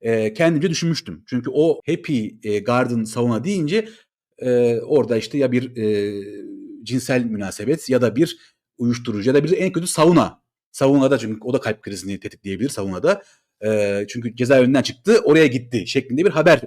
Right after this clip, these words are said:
e, yapılıyor. Ama oysa ki ge-, bizim şu anda geldiğimiz noktada ki haberlere bakarsak, e, Hollanda'dan cezaevinden çıkıyor, Almanya'ya geliyor Muhammed Yakut, evinde biraz dinleniyor. Sonra diyor ki,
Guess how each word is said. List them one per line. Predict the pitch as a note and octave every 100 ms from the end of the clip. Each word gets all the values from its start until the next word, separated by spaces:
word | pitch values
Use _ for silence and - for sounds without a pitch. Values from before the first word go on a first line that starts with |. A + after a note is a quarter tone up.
| -
e, | G#2+
yapılıyor. | G2 G2 G#2+ F2 F2 - _ _ -
Ama | C3
oysa | D3 F3 F3 D3
ki | B2 D#3 - _ _ -
ge-, | A#2+ A#2
bizim | A#2+ F3+ G3+
şu | D#3+
anda | C3 A#2
geldiğimiz | A2 A2+ G2+ G#2 G2
noktada | G2+ - G#2 G#2 D#3 -
ki | - A2+
haberlere | A2+ A#2+ A#2 G#2+ G#2+
bakarsak, | G#2+ C#3 - D#3+ A#2
e, |
Hollanda'dan | G#2+ G2+ C3+ C#3+ D3+ C#3 A2+ G#2+ F#2+ - _
cezaevinden | - A#2+ C3+ A#2+ G#2+ F#2+ F#2
çıkıyor, | F2 - E3+ D3+ E3+ - _
Almanya'ya | A#2 A#2+ B2+ C#3+ D#3+
geliyor | E3+ E3 E3+
Muhammed | E3 D#3+ E3 D#3+
Yakut, | F3 D#3+ E3+ F3+ - _ _ _ _ _ _ _ _
evinde | A#2 B2+ C#3+ B2+ A2+
biraz | C3 A#2 G2
dinleniyor. | A2+ A#2 C#3 E3+ E3+ - _ _ _ _ _ _ _
Sonra | - B2+ C3+
diyor | D#3+ G3
ki, | G3 E3 F#3+